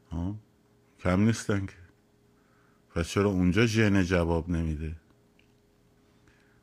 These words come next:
پس این داستان نیست. برای همین هی من تاکید می‌کردم به ارتباط گرفتن، ارتباط گرفتن، ارتباط گرفتن. و الان بچه‌هایی که با هم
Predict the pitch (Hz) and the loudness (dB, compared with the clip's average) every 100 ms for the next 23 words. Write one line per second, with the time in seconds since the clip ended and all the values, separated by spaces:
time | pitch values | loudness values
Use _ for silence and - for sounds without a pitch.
0 | - 80 107 104 92 - 107 117 131 80 | -12 -4 -2 0 0 -2 -2 2 0 -2
1 | - - _ - _ _ _ _ _ _ | -6 -18 _ -20 _ _ _ _ _ _
2 | _ _ _ _ _ _ _ - - - | _ _ _ _ _ _ _ -20 -20 -10
3 | 101 104 104 123 123 110 92 104 98 92 | 2 4 6 6 6 4 2 0 2 0
4 | 90 85 - 104 107 - 101 104 104 98 | 0 -2 0 -4 -4 0 0 0 -4 -4
5 | 82 82 - 78 76 - 78 76 - 95 | -4 -4 -2 -2 -2 -4 -8 -8 -6 -6
6 | - 78 - 71 71 - 73 73 85 82 | -6 -10 -10 -10 -10 -12 -14 -12 -10 -10
7 | 76 - 65 67 - 71 73 - 73 80 | -10 -12 -12 -12 -16 -18 -16 -14 -10 -6
8 | 90 101 87 82 92 98 95 82 80 87 | -4 -2 -4 -2 -4 -4 -4 -4 -2 -4